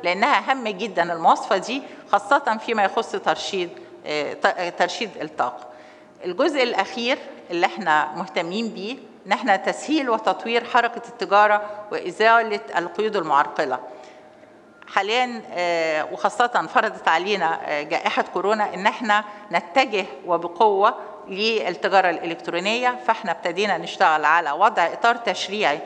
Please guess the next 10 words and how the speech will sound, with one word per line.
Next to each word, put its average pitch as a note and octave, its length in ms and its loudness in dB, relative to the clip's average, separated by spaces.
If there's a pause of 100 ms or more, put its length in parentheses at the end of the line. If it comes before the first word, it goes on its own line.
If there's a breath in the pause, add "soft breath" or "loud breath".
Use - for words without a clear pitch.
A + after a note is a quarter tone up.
(260 loud breath)
للتجارة F#3 480 2
الإلكترونية F3+ 760 -2
مع F#3+ 160 4
تطوير G3+ 440 -2
البنية F#3 400 -2
المعلوماتية، E3 800 0 (300 loud breath)
خاصة B3+ 300 2
على F3+ 320 4
مستوى G#3 560 2
المحافظات F3+ 720 2